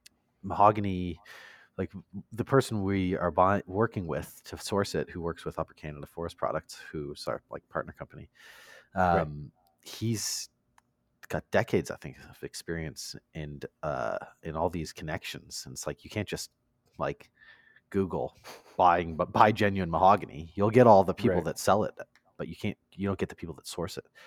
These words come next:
Speaker 1: And they're, they're somewhat private about how, about who they're actually contacting,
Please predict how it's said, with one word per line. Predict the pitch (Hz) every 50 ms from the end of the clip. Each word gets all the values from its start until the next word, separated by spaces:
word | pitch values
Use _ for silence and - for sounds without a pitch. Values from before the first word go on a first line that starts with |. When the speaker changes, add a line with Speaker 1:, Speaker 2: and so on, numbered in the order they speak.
| - -
Speaker 1:
And | 85 87
they're, | 87 85 82 76 - _ _ _ _ -
they're | - 98 - _ _ _ _ - _ _ _ _
somewhat | - - 117 123 - -
private | - - 82 92 107 104 -
about | - - 65 64 -
how, | - - 80 76 73 71 71 76 - _ _ _ _ -
about | 90 95 -
who | - - 113 107
they're | - 90 80
actually | 78 78 - - - 76 73 71 - _ _ _ _ _ _ _ _ _ _ _ _ _ _ _ _ _ _ _ _ _ _ _ -
contacting, | - - 80 85 - - 73 64 - - - - - 76